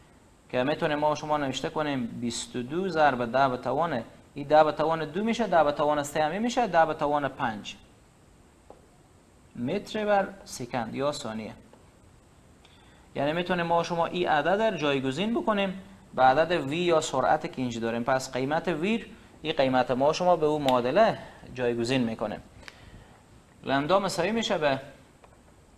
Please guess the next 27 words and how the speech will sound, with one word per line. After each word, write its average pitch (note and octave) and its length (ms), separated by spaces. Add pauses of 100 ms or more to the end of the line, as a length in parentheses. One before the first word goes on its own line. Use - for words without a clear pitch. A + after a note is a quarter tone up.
(580)
قیمت D3 480
اچ F#3 200
ما D#3+ 220
و D#3 40
شما D3+ 240
داریم، D#3 400 (1160)
قیمت B2+ 340
اچ D#3 320
شش - 360
اشار D3+ 300
شصت A#2+ 340
و A#2+ 40
سه G3 280 (1600)
ضرب C3+ 300
در C3+ 100
ده C3 260
به D3 100
توان D3 400
منفی D3 460
سی A#2+ 220
و A#2 80
چهار F#3 320 (800)
ژول D#3 320
ضرب D#3 300
سکند، A2 380 (3250)
ضرب A#2 260
سکند. E3 480